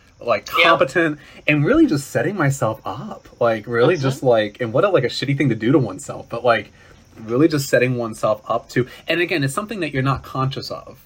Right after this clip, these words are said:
Speaker 1: right? Like, I
Speaker 2: Exactly, yeah.
Speaker 1: Right, like, I wasn't sitting there thinking,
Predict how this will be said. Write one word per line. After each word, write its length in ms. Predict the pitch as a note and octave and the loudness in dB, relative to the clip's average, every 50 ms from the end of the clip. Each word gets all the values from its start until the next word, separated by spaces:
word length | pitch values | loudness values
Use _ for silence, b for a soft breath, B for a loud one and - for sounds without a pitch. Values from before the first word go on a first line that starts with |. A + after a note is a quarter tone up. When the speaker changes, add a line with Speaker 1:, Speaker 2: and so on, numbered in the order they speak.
| _ _ - | _ _ -10
Speaker 1:
right? 180 | A#2+ G#2 G2 | -8 -6 -6
Like, 100 | G2+ G2+ | -6 -4
I 100 | A2+ C3 C3 | 0 0 0
Speaker 2:
Exactly, 640 | C3+ C#3 D#3 D3+ D3+ C#3+ - - - D#3 D3 - | 2 2 4 4 4 4 2 -6 -10 -8 -6 -4
yeah. 200 | - - - - - | -4 -2 -2 -2 -2
Speaker 1:
Right, 160 | D3 C3+ D3+ C#3+ | 2 2 4 4
like, 100 | C3+ D#3 | 6 4
I 40 | F#3+ | 4
wasn't 240 | A#3+ A3+ D#3+ C#3+ | 4 4 2 0
sitting 220 | C3+ - E3+ E3 E3 | 0 2 0 2 2
there 100 | D3+ C3+ | 0 -2
thinking, 220 | C3+ B2 G#2+ C#3 | -2 -4 -8 -8